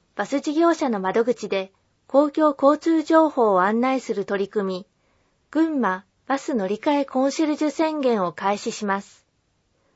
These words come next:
問い合わせ先、県庁交通政策課、電話、ファックス、後期。自動運転バス実証実験。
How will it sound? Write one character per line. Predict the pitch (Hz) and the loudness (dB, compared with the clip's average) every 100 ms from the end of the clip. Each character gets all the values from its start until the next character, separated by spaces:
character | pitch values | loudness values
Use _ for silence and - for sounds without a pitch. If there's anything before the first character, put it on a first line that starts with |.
| _ _ _ | _ _ _
問 | - 277 | 0 0
い | 302 | 2
合 | - | 0
わ | 285 | -4
せ | 269 | -6
先、 | - 240 214 196 - _ _ _ _ _ _ | -6 -6 -6 -10 -10 _ _ _ _ _ _
県 | 311 339 | -4 -4
庁 | 311 240 185 | 0 0 0
交 | - 247 | 2 2
通 | 269 269 | 2 -2
政 | 262 - 247 | -2 0 0
策 | 233 254 233 | 0 -4 -4
課、 | - 202 - _ _ _ _ _ _ _ _ _ | 0 -2 -2 _ _ _ _ _ _ _ _ _
電 | - 262 254 | 0 0 0
話、 | 247 226 240 _ | 0 0 -4 _
フ | _ 277 | _ -2
ァ | |
ッ | 277 | -2
ク | - | -8
ス、 | - 190 185 _ _ | -8 -6 -6 _ _
後 | - 294 294 | -4 0 0
期。 | - 185 - _ _ _ _ _ _ _ _ _ _ _ _ _ | 0 -8 -8 _ _ _ _ _ _ _ _ _ _ _ _ _
自 | 220 | -4
動 | 277 320 311 | 2 4 4
運 | 294 294 | 2 -2
転 | - 285 277 | -2 -2 0
バ | 285 | -2
ス | 285 214 | 0 -4
実 | 180 | -4
証 | 175 - 302 294 | -8 0 2 2
実 | 294 - - | 0 -8 -4
験。 | 294 277 | -4 -4